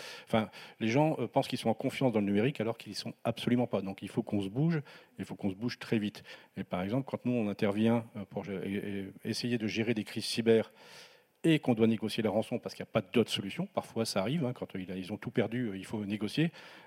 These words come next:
Ben, les meilleurs négociateurs, c'est plutôt des camelots que, euh, des, euh, des énarques. Voilà. Parce qu'ils savent discuter avec eux, ils ont les mêmes codes, et cetera, et cetera. Donc, on peut inclure des gens comme ça. Je parlais tout à l'heure de ce qu'on fait avec, euh, euh, les Autis Consult. Euh, effectivement, il y a des autistes Asperger qui ont une capacité à dé-,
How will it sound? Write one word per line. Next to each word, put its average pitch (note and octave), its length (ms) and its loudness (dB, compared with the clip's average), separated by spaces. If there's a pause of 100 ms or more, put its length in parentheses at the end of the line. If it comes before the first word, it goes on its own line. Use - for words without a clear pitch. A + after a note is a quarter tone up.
(100)
Ben, G#2+ 160 2
les G2+ 100 0
meilleurs B2+ 240 6
négociateurs, A#2 640 2
c'est - 140 0
plutôt C3+ 300 0
des A#2 120 -2
camelots C#3+ 500 6
que, A#2+ 120 8
euh, A#2 480 6
des, A#2 260 2
euh, G#2 600 2
des A2+ 160 0
énarques. G#2 280 -6
Voilà. A2 200 2 (260)
Parce - 140 2
qu'ils - 100 2
savent B2+ 160 8
discuter C3 380 2
avec A#2+ 240 4
eux, C#3+ 100 8
ils B2+ 100 6
ont A2 60 6
les G#2 80 6
mêmes A#2 160 6
codes, A#2+ 220 2
et A2+ 80 -2
cetera, A2+ 300 2
et - 20 -2
cetera. A#2+ 400 2
Donc, G2+ 180 -8
on G#2 60 -2
peut - 160 -2
inclure A#2+ 340 0
des G#2+ 80 -2
gens G#2 160 -4
comme A#2+ 140 -4
ça. - 180 -2 (300)
Je - 100 -10
parlais A2+ 180 4
tout - 120 0
à - 20 6
l'heure G#2+ 140 2
de G2 80 -4
ce - 80 -16
qu'on G#2+ 100 -2
fait - 160 -4
avec, G2+ 300 -2
euh, F#2 120 -8 (360)
euh, F#2 480 -6
les F2+ 120 -10
Autis - 200 -12
Consult. - 480 0 (340)
Euh, G2+ 220 -2
effectivement, G#2 520 -2
il C#3 100 -4
y G#2 60 -2
a A#2 140 2
des G2+ 240 -6
autistes - 300 -10
Asperger A2+ 480 -4
qui - 100 -12
ont G#2 60 -4
une G2+ 80 -6
capacité A#2 560 -2
à A#2 40 2
dé-, G#2+ 140 -4